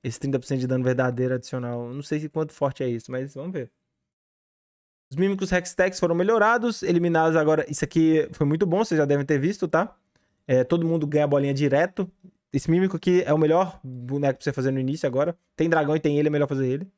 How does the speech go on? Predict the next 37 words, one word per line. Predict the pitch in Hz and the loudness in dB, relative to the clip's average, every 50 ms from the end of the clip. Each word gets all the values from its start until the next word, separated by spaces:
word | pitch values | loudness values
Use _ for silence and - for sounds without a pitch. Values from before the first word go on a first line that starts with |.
| _ _ _ _ _ _ _ _ _ _ _ _ | _ _ _ _ _ _ _ _ _ _ _ _
Só | _ - | _ -12
que | 160 - | -8 -6
tem | 196 | -4
que | 196 208 | -4 -4
arrumar | 226 220 214 | -2 -2 -2
a | 208 | -2
torreta, | 214 - - 208 180 156 151 - 139 | -2 -4 -4 -2 -2 -2 -2 -4 -6
né? | 135 135 147 156 170 - - - - 123 127 123 - | -6 -6 -6 -8 -8 -10 -10 -12 -14 -16 -18 -18 -18
Um | - - 131 127 147 151 | -18 -18 -12 -8 -2 0
arauto | 147 135 147 160 160 196 | 2 2 2 2 2 2
inútil | 160 156 160 165 - | 2 2 2 2 2
é | 202 | 0
a | 196 | 0
torreta. | 196 233 226 165 139 - - 117 - _ _ _ _ _ _ _ _ _ _ _ _ _ _ _ _ _ _ - | 0 0 2 2 0 -2 -4 -12 -16 _ _ _ _ _ _ _ _ _ _ _ _ _ _ _ _ _ _ -4
Depois | 147 143 196 214 220 | -2 2 2 2 2
de | 196 | 2
derrotar | 214 208 202 196 180 | 2 2 2 4 2
o | 165 | 2
mímico, | 160 170 185 202 196 196 175 | 4 2 2 0 0 -2 0
todos | 170 160 143 | 0 0 0
os | 147 | -2
campeões | - 160 143 160 156 147 | -4 -4 -2 -2 -2 0
vão | 160 156 | -2 0
pegar | - 180 170 143 156 156 | 0 0 2 2 2 2
a | |
bolinha | 156 175 190 190 190 208 208 | 2 2 2 2 2 0 0
direta, | 190 214 208 220 240 254 - - 165 151 | 0 0 2 2 2 0 0 0 0 0
exatamente, | 143 135 151 147 175 165 165 185 214 214 - 185 | 0 0 -2 -2 -2 -2 -2 -4 -6 -6 -4 0
e | |
já | 185 180 | 0 0
pode | 170 - 170 165 160 170 | 2 0 0 0 0 -2
ir | 170 175 165 | -4 -4 -4
direto | 165 147 135 170 165 160 151 147 156 165 | -6 -6 -6 -4 -2 0 -2 -2 -2 -6
no, | 160 160 156 151 | -6 -6 -6 -6
nas | 151 147 139 - | -6 -8 -10 -10
torres, | - 127 117 117 - | -14 -16 -16 -14 -12
tá? | - 135 135 | -12 -12 -12